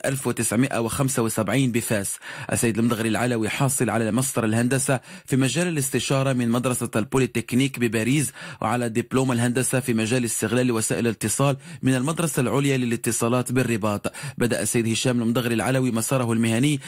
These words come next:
سنة ألفين واثنين كمهندس بشركة اتصالات المغرب، وبتاريخ فاتح مارس ألفين وأحد عشر عين السيد هشام المدغري العلوي مديرا للمركز الجهوي للاستثمار بجهة الغرب شرادة بن حسن، إلى أن عينه صاحب الجلالة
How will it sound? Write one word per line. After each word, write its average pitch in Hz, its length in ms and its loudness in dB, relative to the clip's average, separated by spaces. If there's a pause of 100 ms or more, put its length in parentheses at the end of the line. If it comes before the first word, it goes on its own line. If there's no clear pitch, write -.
(160)
سنة 156 280 0 (100)
ألفين 156 360 0
واثنين 135 480 0
كمهندس 135 600 0
بشركة 123 520 0
اتصالات 120 500 0
المغرب، 117 420 0 (340)
وبتاريخ 120 500 0
فاتح 127 420 -2
مارس 123 320 0
ألفين 117 320 0
وأحد 107 280 -2
عشر 131 380 0 (320)
عين 156 320 2
السيد 135 340 0
هشام 127 360 0
المدغري 120 340 0
العلوي 127 460 0
مديرا 127 440 2 (280)
للمركز 123 520 0
الجهوي 120 500 2
للاستثمار 120 680 0
بجهة 120 400 0
الغرب 117 280 0
شرادة 127 460 0 (260)
بن 143 180 2
حسن، 127 360 0 (280)
إلى 123 220 2
أن 110 80 -4
عينه 127 400 0
صاحب 131 420 0
الجلالة 113 480 2